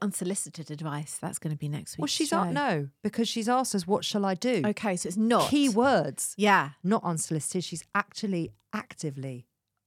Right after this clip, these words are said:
Speaker 2: asked for our advice.
Speaker 1: Just so you know, clubbers, next week's show is all about unsolicited advice.
Speaker 2: Yeah.
Speaker 1: So we're, it's in our minds at the moment.
Speaker 2: That was unsolicited.
Speaker 1: No, it wasn't. She asks, "What shall I do?" Well, there you go. They're Nicole's brilliant suggestions.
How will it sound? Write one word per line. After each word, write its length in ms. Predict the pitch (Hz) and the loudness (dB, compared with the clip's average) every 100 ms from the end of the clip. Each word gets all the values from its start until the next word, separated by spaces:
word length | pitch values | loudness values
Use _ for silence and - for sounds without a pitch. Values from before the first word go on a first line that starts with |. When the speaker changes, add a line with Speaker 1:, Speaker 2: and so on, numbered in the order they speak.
| - | -2
Speaker 2:
asked 260 | 147 - | -2 -4
for 140 | - 147 | -10 -10
our 120 | 135 | -10
advice. 280 | 131 127 120 | -10 -8 -6
Speaker 1:
Just 180 | 208 - | -4 -2
so 80 | |
you 180 | 196 180 | -2 0
know, 200 | 190 185 | 0 0
clubbers, 420 | - 156 151 147 | -2 -6 -6 -6
next 260 | 160 - - | -6 -6 -8
week's 160 | 151 - | -8 -4
show 140 | 160 | -4
is 120 | 147 - | -4 4
all 280 | 214 170 175 | 6 6 4
about 340 | 202 156 160 | 4 4 2
unsolicited 840 | 190 170 180 - 143 - - - 165 | -4 -2 -4 -4 -4 -8 -10 -14 -14
advice. 680 | 165 165 151 131 - - | -8 -4 -4 -4 -6 -2
Speaker 2:
Yeah. 220 | 165 127 135 _ | -2 -2 -6 _
Speaker 1:
So 440 | - 170 147 147 156 _ _ _ | -8 -4 -4 -4 -10 _ _ _
we're, 220 | 180 170 - | -4 -4 -2
it's 180 | 196 196 | 0 2
in 100 | 196 | 2
our 120 | 160 | 0
minds 380 | 175 147 147 139 | -4 -4 -6 -10
at 80 | - | -12
the 40 | |
moment. 560 | 135 123 - 135 - - _ _ - | -10 -8 -8 -10 -14 -20 _ _ -14
Speaker 2:
That 160 | 269 | -8
was 160 | 269 147 | -8 -6
unsolicited. 500 | 127 - 135 - 233 | -8 -8 -12 -6 0
Speaker 1:
No, 60 | 349 | 2
it 100 | 240 | 4
wasn't. 300 | 466 - - | 4 2 -2
She 140 | - - 508 | -2 0 0
asks, 300 | 262 - - - | 0 -4 -8 -4
"What 260 | 175 269 - | 0 0 0
shall 340 | - 170 170 | -2 0 0
I 100 | 240 | 0
do?" 240 | 285 453 214 | 0 0 2
Well, 140 | 254 | 2
there 100 | 359 | 4
you 140 | 381 | 2
go. 160 | 415 415 | 2 4
They're 260 | - 359 466 | 6 6 4
Nicole's 320 | 466 - 349 | 0 0 -2
brilliant 560 | 214 254 339 320 294 190 | -2 0 2 4 2 0
suggestions. 880 | - 254 247 - 202 160 147 131 | -4 0 0 0 -2 -4 -4 -4